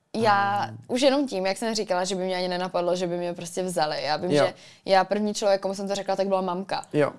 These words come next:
Speaker 1: A ona byla taková, že mě v tom podporovala, protože si stejně, ona mi to potom říkala zpětně, že si řekla, no,
Speaker 2: Jo.
Speaker 1: tak jako tebe tam nevezmou. Prostě.
Speaker 2: Jo.
Speaker 1: Ale neřekla mi to, ale prostě řekla si to v hlavě. A já jsem asi jako primárně chtěla něco zažít. Prostě já jsem potřebovala
Speaker 2: Jo.
Speaker 1: úplně,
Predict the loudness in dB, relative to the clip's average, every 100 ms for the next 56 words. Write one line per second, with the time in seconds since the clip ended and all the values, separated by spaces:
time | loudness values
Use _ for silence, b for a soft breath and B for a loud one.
0 | -8 -2 0 2 0 -2 -2 0 2 2
1 | -2 -4 0 0 0 -2 0 -2 0 -4
2 | -6 -4 -2 -2 -6 -6 -6 0 4 4
3 | 4 2 2 -4 -6 -4 -6 -6 -2 0
4 | 0 -2 -2 -2 -4 -6 -4 -4 -4 -4
5 | -8 -8 -8 -8 -6 -4 -4 -4 -4 -2
6 | -2 -4 -6 _ -2 -2 -2 -2 -4 -6
7 | -10 -14 -6 0 0 0 2 2 4 2
8 | 2 0 -2 -2 -4 -4 -4 -4 -2 -2
9 | -2 0 2 2 -2 b b b b b
10 | b -4 -2 0 0 -2 -6 _ _ _
11 | _ _ 0 4 4 6 4 6 2 2
12 | 0 2 4 4 2 2 0 0 -2 -4
13 | -4 -4 -8 -6 -6 0 0 2 -2 -2
14 | 0 0 2 2 2 2 -2 0 0